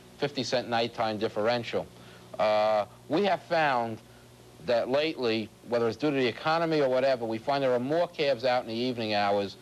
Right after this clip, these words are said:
than there have been before. Uh, but there are certain times during the day, as if anywhere, uh, that there are cabs available, and at there are certain times that are peak hours where just not enough. If you had thirty thousand in mid-Manhattan, there just won't be enough cabs.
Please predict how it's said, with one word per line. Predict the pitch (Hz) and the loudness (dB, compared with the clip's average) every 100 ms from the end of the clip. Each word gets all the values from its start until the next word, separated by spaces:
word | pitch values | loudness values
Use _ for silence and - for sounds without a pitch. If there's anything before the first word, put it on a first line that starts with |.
| - - - | -20 -10 -4
than | 110 | 0
there | 110 | 0
have | 120 117 107 | 0 0 -2
been | 110 | -4
before. | 101 98 - 120 98 - - - - | -4 -6 -2 0 0 -4 -12 -20 -4
Uh, | 104 104 | -2 0
but | 123 | 0
there | 156 160 | 2 2
are | 196 | 2
certain | - - 214 185 | 0 0 -2 -2
times | 202 196 165 | -2 0 0
during | 190 190 | 0 0
the | 175 | 0
day, | 175 185 147 | 2 2 2
as | 123 | 0
if | 151 151 - | -2 -4 -6
anywhere, | 165 226 208 135 117 110 113 - - - - | -2 0 2 2 2 2 0 -6 -20 -8 0
uh, | 123 120 120 107 | 2 4 2 0
that | 127 | -2
there | 135 127 - | 0 0 2
are | 151 175 | 2 0
cabs | - 165 147 | 0 -2 0
available, | 135 123 117 120 143 175 - - - | 0 2 2 2 0 -2 -6 -16 -4
and | 131 | 0
at | 135 - | 0 0
there | 135 | -4
are | |
certain | - 151 151 151 | 0 0 0 0
times | 147 151 151 | 0 2 2
that | 147 | 2
are | 127 | 0
peak | - 156 147 | -2 -6 0
hours | 131 143 143 | 2 2 0
where | 135 | -2
just | 120 123 | 0 -2
not | 127 139 185 | 0 0 2
enough. | 151 117 | 0 -2
If | 101 | -2
you | 120 | -2
had | 123 - | -2 0
thirty | 156 220 185 | 0 0 -2
thousand | 139 123 120 110 104 - - - | 0 2 0 -2 -10 -14 -20 -10
in | 113 | -4
mid-Manhattan, | 123 127 127 123 127 117 | -2 0 0 0 -2 0
there | 110 | -2
just | 120 113 | -2 -4
won't | 120 113 | -4 -4
be | - | -4
enough | 107 101 95 | -2 -2 -2
cabs. | 101 90 78 - - | -2 -4 -4 -10 -18